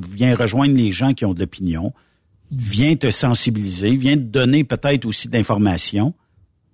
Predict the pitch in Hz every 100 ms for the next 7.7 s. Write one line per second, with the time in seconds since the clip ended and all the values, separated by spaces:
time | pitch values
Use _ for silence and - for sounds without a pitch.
0 | _ - - - 127 - 127 - 123 123
1 | - 95 - 110 101 101 - 101 113 -
2 | 90 95 143 196 - _ - 123 127 131
3 | 147 220 151 143 170 139 120 - 123 107
4 | 143 160 - 151 107 135 160 143 - 104
5 | - _ - - 135 202 - 120 117 107
6 | - 120 - - 160 165 147 113 107 -
7 | 120 120 120 120 120 120 113